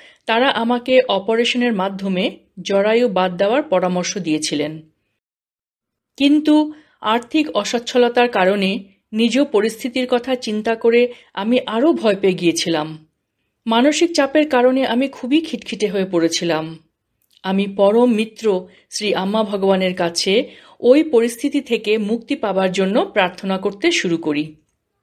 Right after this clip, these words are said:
একজন ভক্তের পরামর্শে আমি তিন দিনের বড়যজ্ঞ প্রক্রিয়াতেও অংশগ্রহণ করি। প্রক্রিয়ার প্রথম দিনেই আমি অনেক চমৎকারকে প্রত্যক্ষ করেছিলাম।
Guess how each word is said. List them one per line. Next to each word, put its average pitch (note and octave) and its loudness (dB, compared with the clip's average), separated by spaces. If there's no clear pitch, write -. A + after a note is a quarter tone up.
একজন A#3+ 2
ভক্তের A#3+ 0
পরামর্শে B3+ 2
আমি F#3+ -4
তিন A3+ -2
দিনের A#3+ 4
বড়যজ্ঞ G#3+ 2
প্রক্রিয়াতেও G3 -2
অংশগ্রহণ E3+ -4
করি। D#3+ -6
প্রক্রিয়ার D4 4
প্রথম B3 -4
দিনেই B3 -2
আমি A3+ -2
অনেক A#3+ 0
চমৎকারকে G3 0
প্রত্যক্ষ F#3+ -4
করেছিলাম। D#3+ -2